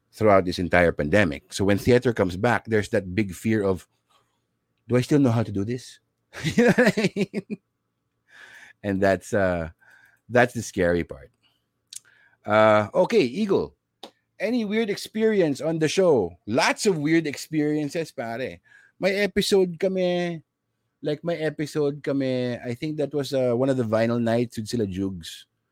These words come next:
I was on location in Cavite during a shoot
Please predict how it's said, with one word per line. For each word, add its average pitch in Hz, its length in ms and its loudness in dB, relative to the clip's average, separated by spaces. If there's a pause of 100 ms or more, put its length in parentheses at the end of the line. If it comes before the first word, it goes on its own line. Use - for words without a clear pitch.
(280)
I 123 80 0
was 123 160 -2
on 143 160 0
location 131 560 -2
in 120 80 -6
Cavite 113 480 -2
during 98 320 -4
a 85 80 -10
shoot - 320 -8